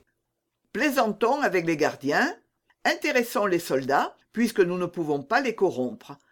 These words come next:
Cajolez-les plus que vous ne faites, Porthos, quand ils viendront sous nos barreaux. Jusqu'à présent, vous n'avez fait que leur montrer le poing,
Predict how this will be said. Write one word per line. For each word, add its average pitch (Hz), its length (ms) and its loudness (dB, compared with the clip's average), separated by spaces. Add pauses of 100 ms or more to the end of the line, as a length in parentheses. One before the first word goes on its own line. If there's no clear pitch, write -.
(420)
Cajolez-les 247 960 4
plus 269 300 -2
que 269 100 -4
vous 190 180 -2
ne 180 100 -2
faites, 175 460 0
Porthos, 147 640 -2
quand 180 200 -2
ils 196 140 0
viendront 214 440 0
sous 269 160 -6
nos 185 140 0
barreaux. 127 480 -2 (640)
Jusqu'à 226 380 -2
présent, 180 520 0
vous 190 120 -6
n'avez 175 240 2
fait 180 260 2
que 277 100 -6
leur 285 200 0
montrer 196 360 -2
le 143 120 2
poing, 156 320 2